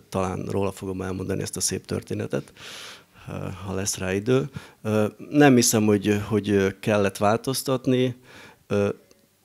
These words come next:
talán annyi, hogy eb-, ebben a nagyon idős, ö, korosztályban benne va-, ö, sok olyan ember van, akik, ö, már voltak rehabilitációban többször is, akár a kilencvenes években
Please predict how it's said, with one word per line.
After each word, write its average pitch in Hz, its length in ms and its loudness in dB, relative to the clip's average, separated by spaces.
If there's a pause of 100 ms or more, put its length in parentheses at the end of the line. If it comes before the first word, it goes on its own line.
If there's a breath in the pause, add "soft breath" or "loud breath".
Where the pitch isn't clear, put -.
(720)
talán 113 420 6
annyi, 113 260 4
hogy 107 220 2
eb-, 101 200 2
ebben 110 280 0
a 110 40 6
nagyon 135 320 8
idős, 110 400 4
ö, 104 220 2 (140)
korosztályban 107 840 2
benne 107 280 2
va-, 98 220 0 (160)
ö, 101 300 2 (200)
sok - 380 0
olyan 107 180 4
ember 101 260 2
van, 117 260 2 (440 loud breath)
akik, 101 520 -6
ö, 101 300 2
már 104 260 0
voltak 104 340 2
rehabilitációban 107 1000 -2
többször - 360 -2
is, - 360 -4 (200)
akár 98 320 -4
a 95 40 -6
kilencvenes 107 640 -2
években 98 540 0